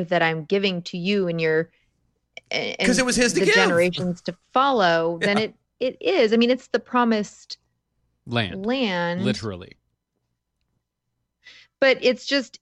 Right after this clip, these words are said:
Speaker 1: it's just frustrating. And Jesus, it wasn't, uh,
Speaker 2: Yes,
Speaker 3: Mm-hmm.
Speaker 2: it is.
Speaker 1: Yeah, whatever.
Speaker 2: It is.
Speaker 3: Look,
Speaker 1: Just,
Speaker 3: i-, if
Speaker 1: mm.
Speaker 3: you're, if you're one of those people that are looking at this and hearing what we're talking about and saying, you know, turning away immigrants is bad,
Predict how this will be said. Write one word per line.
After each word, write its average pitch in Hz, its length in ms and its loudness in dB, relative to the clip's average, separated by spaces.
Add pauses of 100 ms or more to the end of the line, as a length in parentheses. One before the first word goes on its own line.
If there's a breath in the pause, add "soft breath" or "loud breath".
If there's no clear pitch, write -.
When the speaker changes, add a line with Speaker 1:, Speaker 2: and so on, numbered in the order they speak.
Speaker 1:
it's 247 220 0
just 277 300 -2
frustrating. 180 600 0
And 208 160 2
Jesus, 233 680 -4
it 226 200 -2
wasn't, 233 380 -2
uh, 143 640 -8 (140)
Speaker 2:
Yes, 101 500 -2
Speaker 3:
Mm-hmm. 117 80 -10
Speaker 2:
it 107 60 -8
is. 95 440 -8
Speaker 1:
Yeah, - 100 -14
whatever. - 240 -10
Speaker 2:
It - 60 -18
is. 170 460 -6
Speaker 3:
Look, 175 140 0
Speaker 1:
Just, 214 180 -4
Speaker 3:
i-, 202 40 -4
if 196 80 -4
Speaker 1:
mm. 175 60 -4
Speaker 3:
you're, - 300 0
if 185 160 -6
you're 233 80 -4
one 214 140 -2
of 185 40 -2
those 170 140 -4
people 135 300 -6
that 131 100 -4
are 120 80 -4
looking 123 220 -8
at 110 80 -8
this 117 300 -4
and 104 100 -12
hearing 120 240 -8
what 123 100 -10
we're 120 60 -14
talking 113 340 -10
about 107 380 -8
and 104 200 -10
saying, 117 360 -8
you 120 80 -8
know, 113 100 -6
turning 120 300 -10
away 110 240 -8
immigrants 107 480 -10
is 101 100 -12
bad, 104 560 -10